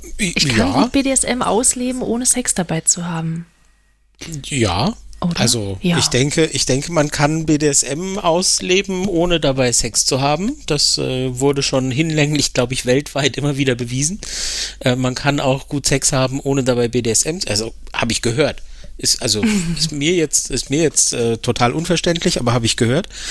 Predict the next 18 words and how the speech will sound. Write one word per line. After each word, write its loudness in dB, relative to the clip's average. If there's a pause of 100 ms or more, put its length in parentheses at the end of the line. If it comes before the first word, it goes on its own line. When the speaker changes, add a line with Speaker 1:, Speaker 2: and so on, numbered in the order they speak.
(520)
Speaker 1:
Ähm, 0 (480)
das, -2
was 0
du -4
gesagt 2
hast 2
über 0 (100)
Sex 0
ist 0
Kontrollverlust -2
und -4
B 2
D 2
S 0
M -4
ist, 0 (260)
äh, -14 (200)
wie? 2